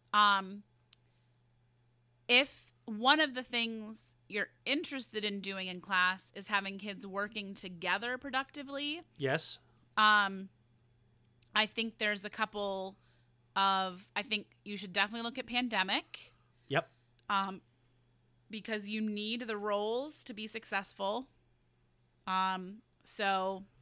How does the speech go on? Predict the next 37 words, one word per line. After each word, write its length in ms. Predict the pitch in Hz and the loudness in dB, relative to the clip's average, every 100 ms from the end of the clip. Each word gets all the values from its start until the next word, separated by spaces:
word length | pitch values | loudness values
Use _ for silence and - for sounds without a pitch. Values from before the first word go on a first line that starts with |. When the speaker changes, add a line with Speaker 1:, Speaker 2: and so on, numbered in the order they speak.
| - - - - _ _ _ - - - - _ _ | -20 -20 -20 -20 _ _ _ -20 -20 -20 -20 _ _
Speaker 1:
if 120 | 202 | -10
you 100 | 202 | -6
would 80 | 202 | -6
imagine, 760 | 202 196 202 190 196 190 185 196 _ _ _ _ _ _ _ _ _ - - | 2 4 4 2 -4 -6 -12 -16 _ _ _ _ _ _ _ _ _ -20 -6
um, 460 | 196 185 180 185 208 - | 0 0 -2 -6 -14 -8
you 120 | 196 | -6
know, 140 | 190 | -4
a 40 | 175 | -6
group 340 | 180 214 208 | -8 -8 -2
work 220 | 202 202 | -2 -2
situation 920 | - 202 202 190 185 - 190 185 196 - _ _ _ _ - | -6 -8 -4 -4 -2 -4 -4 -6 -14 -18 _ _ _ _ -6
where 180 | 185 | -4
people 240 | 185 196 202 | -4 -6 -4
have 220 | 190 180 | -4 -4
different 320 | 208 196 190 | -8 -8 -8
roles 300 | 185 190 190 | -6 -6 -6
and 100 | 185 | -8
each 240 | 208 196 196 | -8 -8 -8
role 160 | 190 | -6
is 120 | 185 180 | -6 -6
vital 680 | 180 185 190 180 180 202 - _ _ - - | 0 0 2 0 0 -4 -10 _ _ -20 -4
Speaker 2:
Right. 260 | 156 147 147 | 4 6 6
Speaker 1:
to 80 | 196 | 2
accomplishing 800 | - - 220 214 208 214 208 190 | -6 0 4 4 2 -4 -4 -4
the 120 | 165 | -2
end 260 | 185 185 | -2 -2
goal. 200 | 180 180 | -4 -2
That's 260 | 180 180 - | 0 -2 0
how 140 | 202 | -2
it 80 | 190 | -2
is 100 | 180 | -6
in 100 | 175 | -10
Pandemic. 680 | 196 185 180 175 170 170 - - - - _ _ - | -8 -6 -2 -2 -4 -8 -12 -20 -20 -20 _ _ 2
Also, 340 | 233 240 233 | 4 4 0
some 400 | 220 233 240 220 | 2 2 2 0
role-playing 540 | 214 240 233 214 202 | -2 -2 -2 -2 -2
games 720 | 190 190 185 185 185 196 - | -2 -2 -2 -6 -8 -10 -10